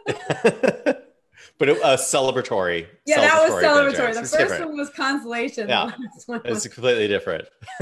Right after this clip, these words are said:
Speaker 1: <laughs> Yeah. So, so we, we launched this thing and, like, we make no sales, right?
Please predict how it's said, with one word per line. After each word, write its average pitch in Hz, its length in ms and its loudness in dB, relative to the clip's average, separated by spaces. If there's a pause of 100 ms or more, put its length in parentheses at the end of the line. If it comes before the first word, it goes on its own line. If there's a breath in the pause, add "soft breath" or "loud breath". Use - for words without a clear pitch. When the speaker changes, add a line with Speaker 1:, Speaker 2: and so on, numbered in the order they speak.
(100)
Speaker 1:
<laughs> - 500 -4
Yeah. 156 220 4
So, 170 340 4
so 180 160 -2
we, 175 280 4
we 156 160 0
launched 165 320 0
this 156 160 -4
thing 113 260 -2
and, 107 100 -4
like, 107 140 0
we 113 140 -4
make 107 200 -4
no 98 140 -6
sales, 69 320 -8
right? 82 180 -8